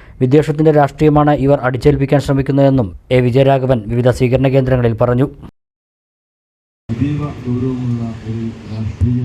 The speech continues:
Speaker 2: വിജയത്തിന് നമ്മൾ തയ്യാറാവുകയാണ്. ഒരു ദശാബ്ദം പിന്നിട്ട നരേന്ദ്രമോദിയുടെ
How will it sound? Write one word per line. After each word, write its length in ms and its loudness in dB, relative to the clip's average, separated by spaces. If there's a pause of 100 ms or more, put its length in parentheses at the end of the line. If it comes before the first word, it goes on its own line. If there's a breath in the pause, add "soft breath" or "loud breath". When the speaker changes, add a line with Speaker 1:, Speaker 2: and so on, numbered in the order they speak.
(220)
Speaker 2:
വിജയത്തിന് 600 -4 (300)
നമ്മൾ 200 -4 (240)
തയ്യാറാവുകയാണ്. 640 -8 (2750)
ഒരു 180 2
ദശാബ്ദം 500 -2
പിന്നിട്ട 260 -10 (2000)
നരേന്ദ്രമോദിയുടെ 760 -4